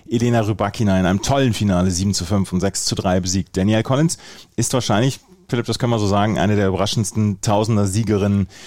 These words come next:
die man sich so vorstellen konnte in den letzten Jahren. Jasmin Paolini haben wir gesehen.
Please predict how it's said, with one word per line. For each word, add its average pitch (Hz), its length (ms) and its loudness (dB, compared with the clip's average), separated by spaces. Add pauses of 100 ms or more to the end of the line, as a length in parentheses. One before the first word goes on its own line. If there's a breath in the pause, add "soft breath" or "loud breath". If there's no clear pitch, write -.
(200 loud breath)
die 107 80 0
man 104 180 2
sich 95 120 -2
so 117 100 -2
vorstellen 104 560 0
konnte 98 280 0
in 92 60 2
den 92 100 2
letzten 98 320 0
Jahren. 87 540 0 (120)
Jasmin 107 340 0
Paolini 113 380 2
haben 123 180 2
wir 104 60 0
gesehen. 135 380 2